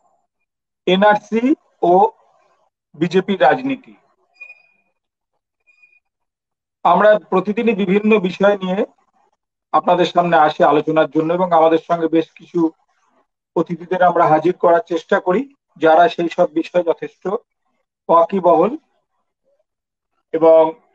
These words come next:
আমরাও তাদের কাছ থেকে জানার চেষ্টা করি যে আসলে বিষয়গুলো কি বা কি কি ধরনের সমস্যা বা তার থেকে বেরোনোর উপায়ও বা কি।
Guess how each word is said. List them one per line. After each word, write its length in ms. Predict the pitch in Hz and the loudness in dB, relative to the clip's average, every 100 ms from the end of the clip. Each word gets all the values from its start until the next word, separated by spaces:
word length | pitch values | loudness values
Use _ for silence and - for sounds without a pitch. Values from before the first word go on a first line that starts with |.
| - | -2
আমরাও 340 | 160 180 226 | 0 2 2
তাদের 260 | 220 196 202 | 2 -2 0
কাছ 220 | 202 - | -2 -2
থেকে 220 | 196 196 165 | -6 -4 0
জানার 300 | 151 165 170 | 2 2 0
চেষ্টা 440 | - 160 - 147 | -4 -10 -6 -4
করি 360 | - 165 208 254 _ _ _ _ _ - | 0 -2 -2 _ _ _ _ _ _ -2
যে 60 | 156 | -2
আসলে 400 | 156 185 190 180 | 0 -2 -2 -2
বিষয়গুলো 580 | 160 - 180 170 180 | -4 0 0 0 -2
কি 420 | 175 - 202 226 262 - | -2 -6 -10 -10 -14 -6
বা 100 | 160 | -6
কি 160 | - 156 | -4 -8
কি 160 | 170 | -4
ধরনের 360 | 160 156 160 151 | 0 0 0 -4
সমস্যা 680 | - 165 175 - 202 202 - | -4 -4 -4 -2 2 2 2
বা 60 | 160 | -2
তার 220 | - 175 - _ - | -2 -2 -4 _ -16
থেকে 180 | 160 151 | -12 -4
বেরোনোর 380 | 151 160 165 | -2 0 0
উপায়ও 320 | 160 180 190 185 | 0 2 2 2
বা 140 | 160 | 0
কি। 200 | - | -4